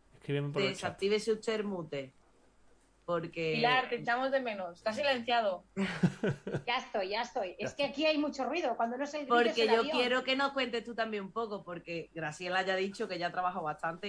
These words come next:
Speaker 2: y me parece maravilloso, porque ya te digo, yo, eh, el,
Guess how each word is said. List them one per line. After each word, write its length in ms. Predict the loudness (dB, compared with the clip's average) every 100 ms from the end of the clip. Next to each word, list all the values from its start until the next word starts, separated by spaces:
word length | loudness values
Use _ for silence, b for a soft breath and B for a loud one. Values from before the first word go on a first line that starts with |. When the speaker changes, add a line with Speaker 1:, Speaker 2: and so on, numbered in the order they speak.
| -6
Speaker 2:
y 120 | -6
me 120 | -6 -4
parece 520 | -4 -4 -4 -4 -4
maravilloso, 640 | -4 -2 -2 -4 -4 -6
porque 180 | -8 -4
ya 140 | -4 -4
te 80 |
digo, 200 | -6 -6
yo, 260 | -4 -4 -4 b b _
eh, 240 | -4 -4 -6
el, 580 | -4 -2 -2 -2 -4